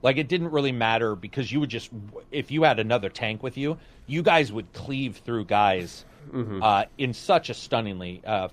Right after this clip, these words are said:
Speaker 1: fast fashion. So, uh, what, the reason why I was asking about Force Lightning is because I don't know what rules have changed now for what Jedi for-, uh, Jedi powers. For example, Samuel L. Jackson got a purple lightsaber. They added that to canon.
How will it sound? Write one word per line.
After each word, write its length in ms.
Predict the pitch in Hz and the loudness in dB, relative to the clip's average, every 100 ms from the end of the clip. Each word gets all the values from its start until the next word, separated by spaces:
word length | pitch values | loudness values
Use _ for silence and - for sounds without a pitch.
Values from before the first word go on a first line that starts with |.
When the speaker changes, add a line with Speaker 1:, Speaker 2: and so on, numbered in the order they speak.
| - | -2
Speaker 1:
fast 360 | 104 92 - | 0 -2 -8
fashion. 460 | - 92 - 95 90 | -8 -8 -8 -14 -10
So, 240 | - 110 - | -4 -2 2
uh, 60 | |
what, 280 | 147 175 170 | 4 4 2
the 80 | 156 | 0
reason 200 | 202 202 | 0 2
why 60 | 180 | 2
I 20 | |
was 80 | 143 | 2
asking 180 | 135 123 | 0 -2
about 120 | 107 | -2
Force 200 | 123 113 | -2 -2
Lightning 260 | 107 101 101 | -4 -4 -8
is 100 | 92 | -8
because 320 | 107 - 110 - | -6 -4 -2 0
I 80 | |
don't 140 | 131 165 | 0 0
know 60 | |
what 220 | 156 131 107 | -2 -2 -4
rules 280 | 117 117 | -4 -4
have 120 | 107 85 | -6 -10
changed 540 | - 98 90 87 - - - _ _ - | -6 -6 -6 -12 -18 -20 -20 _ _ -6
now 480 | 110 110 101 90 87 - _ - | 0 2 2 0 -6 -16 _ -2
for 180 | 127 101 | 0 2
what 320 | 95 117 - | 2 2 0
Jedi 380 | 104 107 101 101 | -4 -2 0 -2
for-, 320 | - 107 107 | -4 -4 -4
uh, 100 | 107 | -4
Jedi 340 | 101 87 107 98 | -6 -2 -2 -2
powers. 300 | 110 101 104 | -2 -2 -4
For 140 | 175 | -4
example, 520 | 123 131 113 117 101 101 - | -2 0 0 0 -4 -6 -12
Samuel 340 | - 135 110 101 | 0 0 2 -2
L. 60 | |
Jackson 340 | 92 95 - 98 | -2 -4 -4 -6
got 100 | 95 | -4
a 60 | |
purple 320 | - 113 98 | -4 -6 -4
lightsaber. 560 | 90 95 92 - 92 95 | -2 -2 -2 -6 -6 -4
They 100 | 95 | -2
added 300 | 95 95 92 | 0 -2 -4
that 180 | 92 90 | -8 -8
to 60 | |
canon. 500 | - - 95 87 90 | -12 -10 -8 -8 -12